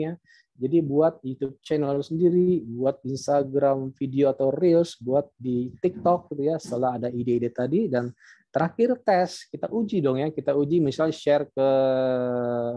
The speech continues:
Kak Mera, share ke Kak Shirley, Kak, Kak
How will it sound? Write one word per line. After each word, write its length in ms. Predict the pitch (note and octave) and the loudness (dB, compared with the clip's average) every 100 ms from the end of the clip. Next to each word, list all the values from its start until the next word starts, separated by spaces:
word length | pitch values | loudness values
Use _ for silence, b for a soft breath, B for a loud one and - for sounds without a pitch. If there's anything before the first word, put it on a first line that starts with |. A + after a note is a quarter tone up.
| B2+ b b b b _ | -10 b b b b _
Kak 320 | B2 - B2 | -12 -4 -2
Mera, 560 | E3 G3 F3+ E3 E3 E3 | 2 2 4 4 2 0
share 240 | - C3 | -4 -12
ke 80 | - | -12
Kak 160 | - C3 | -14 -12
Shirley, 720 | - F#3+ F#3 E3+ D#3+ D#3+ E3 | 0 0 2 2 4 2 0
Kak, 320 | E3 - | -4 -12
Kak 80 | - | -10